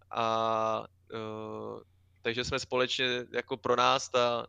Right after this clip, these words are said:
střední a východní Evropa byla zajímavá. Pro nás z toho pohledu, eh,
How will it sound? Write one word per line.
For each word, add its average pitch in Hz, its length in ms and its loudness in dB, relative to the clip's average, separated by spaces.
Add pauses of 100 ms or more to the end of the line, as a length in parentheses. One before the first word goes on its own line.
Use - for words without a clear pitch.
střední 120 400 -6
a 120 40 -2
východní 117 340 -8
Evropa 117 260 -2
byla 117 200 0
zajímavá. 110 460 -10 (560)
Pro 123 140 2
nás 139 280 4
z - 100 -10
toho 135 180 0
pohledu, 127 600 0 (140)
eh, - 40 -8